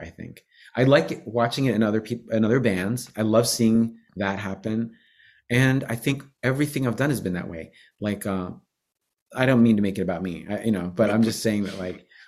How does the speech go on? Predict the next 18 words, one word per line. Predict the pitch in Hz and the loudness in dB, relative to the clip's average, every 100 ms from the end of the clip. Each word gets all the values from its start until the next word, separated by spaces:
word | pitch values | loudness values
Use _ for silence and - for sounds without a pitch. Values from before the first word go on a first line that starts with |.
| _ _ | _ _
um, | 117 110 110 | 2 2 0
Portlandia | 127 110 117 156 131 92 | 0 2 2 2 2 2
was | 90 85 | -2 -6
that. | 78 - - | -8 -12 -6
Me | 107 131 | 0 0
and | 143 | 0
Carrie | 123 110 | -2 -2
had | 95 98 87 | -2 -8 -4
no | 101 160 139 | 0 2 2
idea | 95 98 | 0 -2
what | 92 | -4
we | 98 | -2
were | 92 | -4
doing. | 90 80 - - _ _ - | -4 -10 -12 -20 _ _ -4
We, | 127 127 | -2 -2
we, | 131 113 - _ _ _ _ _ - | -2 -4 -10 _ _ _ _ _ -2
we | |
had | 139 131 117 | 0 -2 -4